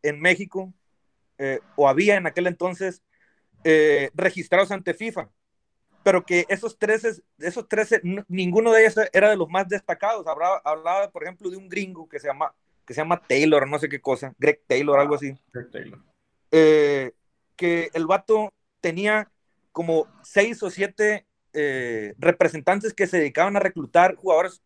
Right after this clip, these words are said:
Speaker 1: sobre todo sudamericanos, uruguayos, argentinos, chilenos, eh, brasileños. A los, los, los, los inflaba, por ejemplo, ponían el caso ahí de un jugador del, del, del Querétaro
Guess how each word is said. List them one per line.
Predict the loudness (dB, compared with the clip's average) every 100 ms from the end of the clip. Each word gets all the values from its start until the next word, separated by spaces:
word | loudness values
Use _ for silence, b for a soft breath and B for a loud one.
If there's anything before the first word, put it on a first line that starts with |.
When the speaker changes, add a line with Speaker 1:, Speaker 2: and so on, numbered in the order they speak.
| _
Speaker 1:
sobre | 0 0
todo | 0 -4
sudamericanos, | -4 -6 -6 -6 -2 -4 -4 -12 _ _ _ _ _ _
uruguayos, | -6 2 4 6 4 0
argentinos, | -4 -6 -6 -6 -4 -6
chilenos, | -8 -2 2 2 0 -6 -8 -20 _ _
eh, | 0 2 2 -6 _ _ _
brasileños. | -4 -4 -4 -4 -2 -6 -10 _ _ _ _ _ _ -20 -20 0
A | 2
los, | 2 -2 -4
los, | -6 -6 _
los, | -4 -4 -4 -2
los | 0 0
inflaba, | -4 0 4 4 4
por | 0
ejemplo, | -6 -6 -6 -8 -8 _ _
ponían | -8 -6 -6
el | -2
caso | 0 0 -2
ahí |
de | -4
un | -6
jugador | 0 0 2
del, | -2 -4 -10
del, | -2 -2 -2 -6 -14 -18 -6
del | -4 -2
Querétaro | 0 0 0 -6